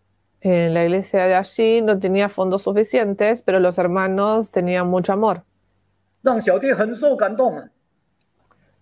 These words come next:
Speaker 1: Y me conmovieron mucho.
Speaker 2: 当时刚从家庭聚会点搬到新改建的会堂。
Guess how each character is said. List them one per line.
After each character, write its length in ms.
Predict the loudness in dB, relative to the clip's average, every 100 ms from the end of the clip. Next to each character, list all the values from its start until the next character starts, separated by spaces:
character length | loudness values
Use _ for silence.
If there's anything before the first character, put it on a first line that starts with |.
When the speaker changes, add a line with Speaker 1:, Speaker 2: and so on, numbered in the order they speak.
| -14 -2
Speaker 1:
Y 160 | 2
me 140 | 2 2
conmovieron 500 | 0 0 2 2 2
mucho. 340 | 0 0 -6 -8 _ _ -14 -14 _ _ _ -4
Speaker 2:
当 240 | -2 -2
时 240 | 0 0
刚 240 | 0 -4 -4
从 180 | -6 -2
家 200 | -2 -2
庭 200 | -4 -6
聚 140 | -4
会 160 | -2 0
点 240 | -2 -4 -2
搬 200 | -2 0
到 160 | 0
新 400 | -2 -4 -4 -2
改 200 | -2 -4
建 200 | -2 -4
的 80 | -2
会 140 | -2
堂。 300 | -2 -6 -14